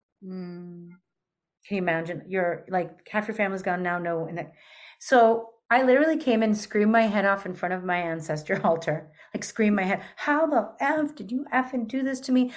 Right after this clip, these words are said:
Speaker 2: I gave for free. I help people for free." I mean, when I was younger, but recently, when I'm older, when I don't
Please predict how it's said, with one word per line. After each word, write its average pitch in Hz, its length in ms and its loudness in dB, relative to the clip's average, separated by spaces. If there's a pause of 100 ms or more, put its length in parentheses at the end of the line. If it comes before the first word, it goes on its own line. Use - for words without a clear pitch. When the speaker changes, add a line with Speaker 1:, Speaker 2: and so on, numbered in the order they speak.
(180)
Speaker 2:
I 277 240 0
gave 302 280 2
for 226 100 2
free. 285 460 4 (120)
I 302 180 4
help 320 360 4
people 311 300 0
for 247 260 2
free." 294 260 2
I 247 60 4
mean, 214 240 0
when 208 140 4
I 196 40 2
was 196 140 0
younger, 233 260 4
but 180 240 0
recently, 190 600 2
when 180 160 0
I'm 180 100 -2
older, 202 320 6
when 180 100 2
I 180 60 2
don't 196 220 -2